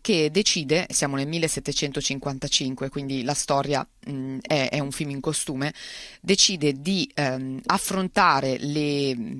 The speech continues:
le brughiere danesi, che sono praticamente incolte, sono dei, dei, dei territori dove non vive nessuno,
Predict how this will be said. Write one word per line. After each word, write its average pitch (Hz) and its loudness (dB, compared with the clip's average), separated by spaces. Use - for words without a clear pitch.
le 151 0
brughiere 170 2
danesi, 151 0
che 156 0
sono 147 0
praticamente 156 -4
incolte, 151 2
sono 143 -4
dei, 135 0
dei, 131 -2
dei 135 -2
territori 143 0
dove 139 -2
non 143 -4
vive 147 -2
nessuno, 139 -4